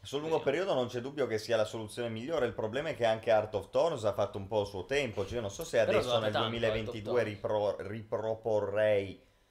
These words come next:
Speaker 1: Sicuramente riproporrei più una roba all'Heart of Thorns che una roba alla Path of Fire, non c'è dubbio.
Speaker 2: Io, io le vorrei entrambe, cioè vorrei quella carica innovativa che ha avuto Path of Fire con le mount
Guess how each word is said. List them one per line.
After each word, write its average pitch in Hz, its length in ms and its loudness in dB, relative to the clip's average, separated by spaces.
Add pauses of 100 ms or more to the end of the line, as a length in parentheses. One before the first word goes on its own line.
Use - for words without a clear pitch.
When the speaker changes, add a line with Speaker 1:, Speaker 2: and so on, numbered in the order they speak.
(500)
Speaker 1:
Sicuramente 160 540 2
riproporrei 127 540 2
più 127 120 -6
una 151 140 2
roba 123 240 4
all'Heart 113 300 6
of 107 100 -4
Thorns 139 180 0
che - 80 -6
una 110 80 4
roba 104 200 6
alla 95 100 6
Path 95 220 0
of - 100 -12
Fire, 85 300 4
non 104 180 -2
c'è 104 160 -8
dubbio. 90 400 -4
Speaker 2:
Io, 82 80 0
io 190 160 -2
le 214 100 -2
vorrei 123 260 -2
entrambe, 113 540 -4
cioè 131 160 -6
vorrei 127 460 0
quella 139 320 -2
carica 127 400 -2
innovativa 127 640 -6
che 123 80 -12
ha - 20 -6
avuto 123 240 -8
Path 131 200 -8
of 117 100 -14
Fire 117 260 -2
con 123 140 -6
le 135 100 -6
mount 143 760 -4